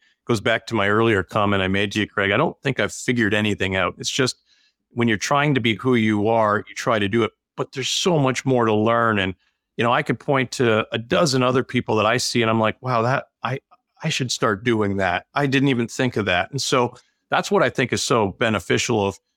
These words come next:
having forums like this, Craig, in that we are exchanging ideas, but selfishly, it's an opportunity for me to learn. And I, I wanna learn more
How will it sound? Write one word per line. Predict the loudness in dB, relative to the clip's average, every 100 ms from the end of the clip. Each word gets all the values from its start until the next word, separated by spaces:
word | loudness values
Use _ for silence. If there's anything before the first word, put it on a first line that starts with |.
| _ -2
having | 0 0 0
forums | 0 0 2 0 0
like | 0 0
this, | -2 -2
Craig, | -2 -2 0 0
in | 0
that | 0 -2 -4
we | -2
are | 0 0
exchanging | -2 -2 0 0 0 0
ideas, | 0 0 2 2
but | 0 -2 -4 _ _ _
selfishly, | -6 0 0 0 -2 0 -2
it's | -2 -2
an | -2
opportunity | -2 -4 -2 0 2 2
for | -2
me | -2 0
to | 2
learn. | 2 2 0
And |
I, | 0 0 -2 -2
I |
wanna | 0 2 2 2
learn | 2 2 0 0 0
more | 2 2 2